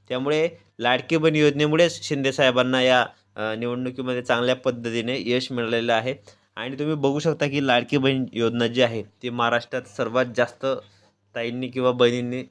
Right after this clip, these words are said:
फेमस केलेली आहे आणि त्यांना म्हणजे पैसे ज-, पण जमा झालेले आहेत, असं नाही की पैसे आले नाही. सहा सहा हप्ते, पाच पाच हप्ते त्यांना मिळालेले आहेत. त्यामुळेच जास्तीत जास्त शिंदे साहेबांना त्यांनी सपोर्ट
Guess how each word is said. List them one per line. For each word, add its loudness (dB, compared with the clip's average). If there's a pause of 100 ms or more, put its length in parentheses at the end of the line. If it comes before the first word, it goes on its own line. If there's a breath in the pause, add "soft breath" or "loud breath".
(120)
फेमस -6
केलेली -6
आहे -2
आणि -8
त्यांना -4
म्हणजे -4 (180)
पैसे -4
ज-, -2
पण -4
जमा 2
झालेले 0
आहेत, 0
असं -2
नाही -6
की -10
पैसे 0
आले 2
नाही. -6 (260)
सहा -6
सहा 0
हप्ते, -4
पाच -2
पाच -10
हप्ते -8
त्यांना -6
मिळालेले 0
आहेत. -4 (480 soft breath)
त्यामुळेच 0 (380 soft breath)
जास्तीत -4
जास्त 0 (160)
शिंदे -4
साहेबांना 0
त्यांनी -4 (320 soft breath)
सपोर्ट -2